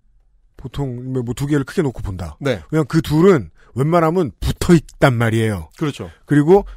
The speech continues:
Speaker 1: 정보가, 뉴스가 더, 취재가 더 중요한 것이 있는가 하면 논평이 더 중요한 것도 있는데
Speaker 2: 음.
Speaker 1: 논평만 해보니까 아주 좋아요. 마치 스튜디오를 벗어나기 싫어하는 예능인들처럼
Speaker 2: 그렇죠.
Speaker 1: 바깥에 나가서 찍는 거 싫어하는 그런 예, 그런 걸로 유명한 예능이 있잖아요.
Speaker 2: 네, 네, 네.
Speaker 1: 앉아서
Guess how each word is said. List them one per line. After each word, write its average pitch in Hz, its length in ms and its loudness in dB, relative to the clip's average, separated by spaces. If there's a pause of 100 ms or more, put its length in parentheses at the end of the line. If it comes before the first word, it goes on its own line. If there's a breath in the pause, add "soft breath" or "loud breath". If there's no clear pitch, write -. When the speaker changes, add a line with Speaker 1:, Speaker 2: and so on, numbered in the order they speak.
Speaker 1:
정보가, 147 580 2
뉴스가 165 380 2
더, 147 100 6
취재가 220 360 2
더 196 80 2
중요한 147 340 2
것이 113 240 -2
있는가 104 360 -6
하면 175 280 -6 (300)
논평이 190 300 2
더 190 80 6
중요한 147 320 2
것도 139 200 0
있는데 117 480 0
Speaker 2:
음. 117 100 -16 (180 loud breath)
Speaker 1:
논평만 220 500 4
해보니까 185 560 2
아주 123 340 -10
좋아요. 127 520 2 (500 loud breath)
마치 131 260 -4
스튜디오를 233 520 2
벗어나기 165 500 0
싫어하는 220 480 2
예능인들처럼 147 1120 2
Speaker 2:
그렇죠. 147 300 -6
Speaker 1:
바깥에 147 240 2
나가서 165 180 2
찍는 208 240 0
거 170 60 4
싫어하는 208 280 0
그런 147 260 4
예, 139 60 4 (200)
그런 151 140 2
걸로 156 120 2
유명한 151 300 0
예능이 131 220 0
있잖아요. 117 480 -6
Speaker 2:
네, 117 80 -4
네, 101 60 -12
네. 92 100 -16 (420 loud breath)
Speaker 1:
앉아서 214 500 2